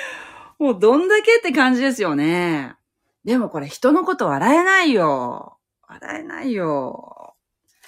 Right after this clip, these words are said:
もう、うんね、これ、どう思う？こんなにね、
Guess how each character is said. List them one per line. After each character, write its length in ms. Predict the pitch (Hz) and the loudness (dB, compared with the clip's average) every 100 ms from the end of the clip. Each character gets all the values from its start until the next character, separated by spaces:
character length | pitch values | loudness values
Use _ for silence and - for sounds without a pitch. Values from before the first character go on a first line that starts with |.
| _ _ - - - | _ _ -20 -20 -12
も 120 | - - - _ _ _ _ _ - | -12 -12 -18 _ _ _ _ _ -12
う、 80 | |
う 20 | 175 | -8
ん 340 | 170 165 165 | -6 -4 -4
ね、 480 | 170 185 185 175 156 _ - | -2 -2 -2 -4 -6 _ -10
こ 220 | 170 156 | -4 -4
れ、 1040 | 123 92 55 50 50 50 - 50 52 52 _ _ _ _ _ _ _ _ _ - | -4 -6 -8 -10 -12 -12 -12 -12 -14 -16 _ _ _ _ _ _ _ _ _ -12
ど 80 | 160 | -6
う 140 | 190 | -2
思 120 | 247 | 0
う？ 40 | 320 466 494 - _ _ - - _ _ _ - _ _ _ _ _ _ _ _ _ _ _ _ _ _ - | 4 6 4 2 _ _ -20 -20 _ _ _ -20 _ _ _ _ _ _ _ _ _ _ _ _ _ _ -8
こ 240 | 240 311 | 0 0
ん 120 | 370 | 2
な 140 | 370 359 | 0 0
に 260 | 339 330 | 0 0
ね、 320 | 311 349 - | 0 0 -4